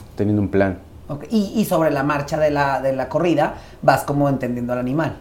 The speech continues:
Speaker 1: Claro, pero, eh, si ya llevas tu plan, pues ya es más fácil, ¿no? O sea, ya dices, "Bueno, lo vi de esta manera, el movimiento que hacía en el corral era así,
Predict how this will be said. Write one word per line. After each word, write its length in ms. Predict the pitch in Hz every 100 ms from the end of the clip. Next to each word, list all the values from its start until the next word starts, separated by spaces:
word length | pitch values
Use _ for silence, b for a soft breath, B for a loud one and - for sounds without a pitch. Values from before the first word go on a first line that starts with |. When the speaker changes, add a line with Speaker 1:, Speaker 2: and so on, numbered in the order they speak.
| -
Speaker 1:
Claro, 300 | 104 104 - - -
pero, 560 | 107 101 98 98 98 - - - - - -
eh, 120 | 107 90
si 140 | 101
ya 120 | 104
llevas 280 | 107 113 107
tu 100 | 110
plan, 260 | 110 110 113
pues 100 | 107
ya 80 | 101
es 60 |
más 160 | 101 95
fácil, 360 | 110 107 87 90
¿no? 60 |
O 80 | 95 98
sea, 140 | 90
ya 60 | 90
dices, 220 | 92 90
"Bueno, 220 | 92 92 - 101
lo 160 | 95
vi 160 | 101 104
de 80 | 104
esta 160 | 110
manera, 400 | 98 98 113 131 - B B B B B 95
el 460 | 95 90 90 90
movimiento 420 | 98 101 104 101 110
que 100 | 104
hacía 220 | - 107
en 100 | 104
el 260 | 101 92 -
corral 560 | 101 98 104 95 92
era 360 | 98 95 92 92
así, 360 | - 151 160